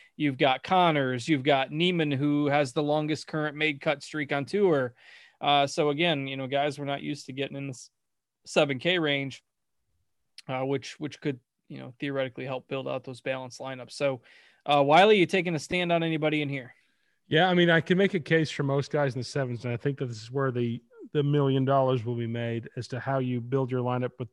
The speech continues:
Speaker 2: with one of these guys. When I, when, before I knew ownership or anything coming into this week, my sneaky plays were Hovland and Ancer. Well, how'd that turn out? That's like, you know, <laughs> fifty percent of lineups will have those two guys. Um, yeah, of course, Corey Connors,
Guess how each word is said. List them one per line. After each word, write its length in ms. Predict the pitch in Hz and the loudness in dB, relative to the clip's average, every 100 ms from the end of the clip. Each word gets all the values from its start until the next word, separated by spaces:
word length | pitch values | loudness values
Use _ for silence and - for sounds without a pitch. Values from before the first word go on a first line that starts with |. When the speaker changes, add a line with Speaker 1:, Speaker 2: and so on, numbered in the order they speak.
| _ - | _ -6
Speaker 2:
with 180 | 131 135 | -6 -2
one 120 | 135 | -2
of 60 | |
these 180 | 120 113 | -2 -6
guys. 440 | - 123 113 120 - _ _ _ _ _ - | -6 -6 -6 -10 -16 _ _ _ _ _ -8
When 200 | 139 139 | 0 2
I, 120 | 127 - | 2 -2
when, 160 | 165 156 - | -8 -6 -8
before 360 | - 175 175 | -2 4 6
I 40 | 165 | 6
knew 260 | 156 156 | 4 0
ownership 500 | 143 143 - 143 - - | 0 -2 -2 -4 -4 -8
or 320 | 139 127 135 | -4 -2 -2
anything 320 | 139 147 135 | -2 -4 -4
coming 240 | 131 127 | -4 -4
into 140 | 123 117 | -4 -6
this 240 | 117 - | -8 -4
week, 200 | 135 120 - | -4 -4 -4
my 160 | 123 | -6
sneaky 440 | 110 - 147 123 127 | -6 -6 -6 -6 -8
plays 380 | - 127 127 113 | -6 -4 -4 -8
were 140 | 107 | -8
Hovland 380 | 120 120 123 117 | -4 -4 -4 -6
and 100 | 110 | -6
Ancer. 440 | 110 117 - 104 - _ _ | -8 -10 -12 -16 -20 _ _
Well, 80 | - | -6
how'd 180 | 139 131 | -4 -4
that 140 | 127 | -8
turn 200 | - 123 | -6 -8
out? 220 | 110 113 - _ - | -6 -10 -14 _ -16
That's 140 | - | -10
like, 140 | 120 - 180 | -10 -12 -16
you 160 | 170 127 | -10 -8
know, 160 | 226 208 | -8 -6
<laughs> 80 | 180 | -8
fifty 200 | 139 143 | -6 -6
percent 320 | 135 135 127 | -6 -4 -6
of 60 | 110 _ | -8 _
lineups 440 | 175 147 135 120 123 | -8 -4 -2 -4 -8
will 80 | 117 | -8
have 180 | 123 | -8
those 160 | 117 110 | -8 -10
two 160 | 120 113 | -10 -10
guys. 340 | 110 - - _ _ _ _ _ _ - | -10 -12 -20 _ _ _ _ _ _ -4
Um, 480 | 135 131 127 123 - _ _ _ _ _ _ _ _ _ _ _ _ _ _ _ _ | 0 2 0 -2 -10 _ _ _ _ _ _ _ _ _ _ _ _ _ _ _ _
yeah, 380 | - - - 185 | -14 -12 -10 -10
of 140 | 156 | -2
course, 240 | 190 180 - | 4 4 4
Corey 260 | 170 151 | 4 4
Connors, 540 | 143 143 139 139 - | 4 2 4 0 -2